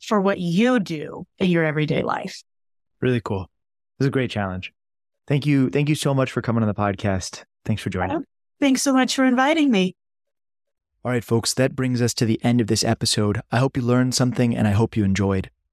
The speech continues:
Speaker 2: As always on this podcast, our goal is to dive deep into what it takes to perform under pressure. Nothing that we discuss here should be construed as medical advice, and all of the opinions that we discuss are our own and are not necessarily representative of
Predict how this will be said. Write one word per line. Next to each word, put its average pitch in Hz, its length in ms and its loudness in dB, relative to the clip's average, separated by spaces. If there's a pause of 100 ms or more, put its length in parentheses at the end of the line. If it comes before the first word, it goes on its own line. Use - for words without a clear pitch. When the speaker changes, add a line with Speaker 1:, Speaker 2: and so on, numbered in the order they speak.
(380)
Speaker 2:
As 123 120 0
always 135 340 2
on 123 100 -2
this 117 100 -4
podcast, 110 600 0
our 113 120 0
goal 120 260 2
is 113 100 0
to 107 120 -2
dive 110 360 0
deep 131 260 0
into 117 260 0
what 107 160 2
it 104 80 -2
takes - 300 -2
to 107 120 -2
perform 110 440 0
under 101 220 0
pressure. 104 480 -4 (540)
Nothing 135 360 0
that 127 100 -2
we 123 100 2
discuss 120 440 0
here 135 200 2
should 117 220 0
be 110 80 0
construed 123 580 0
as 98 160 -2
medical 107 360 0
advice, 92 480 0 (280)
and 120 220 0
all 160 180 2
of 160 100 -4
the 151 100 2
opinions 123 500 0
that 110 120 -4
we 101 100 0
discuss 101 480 0 (100)
are 110 240 2
our 110 320 0
own 95 400 0 (260)
and 120 140 0
are 117 80 2
not 127 280 0
necessarily 135 680 2
representative 107 720 0
of 101 120 0